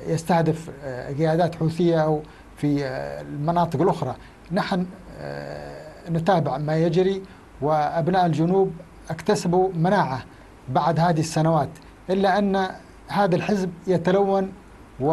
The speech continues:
ويتغير مع كل المعطيات. ال-، الاحتفالات ال-، ب-، ب-، بالذكرى الثالثة والثلاثين ل-،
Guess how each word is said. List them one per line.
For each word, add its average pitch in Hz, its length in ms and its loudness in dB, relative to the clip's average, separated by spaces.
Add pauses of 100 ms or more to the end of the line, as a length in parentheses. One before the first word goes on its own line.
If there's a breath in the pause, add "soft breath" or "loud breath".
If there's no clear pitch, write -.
(1800)
ويتغير 170 640 4
مع 175 400 2 (580)
كل 226 160 2
المعطيات. 160 520 2 (320 loud breath)
ال-، 202 220 -2
الاحتفالات 202 920 0
ال-، 170 100 -2
ب-، 160 140 -4
ب-، 175 360 0
بالذكرى 180 440 2
الثالثة 165 440 0
والثلاثين 160 640 0
ل-، 147 500 -2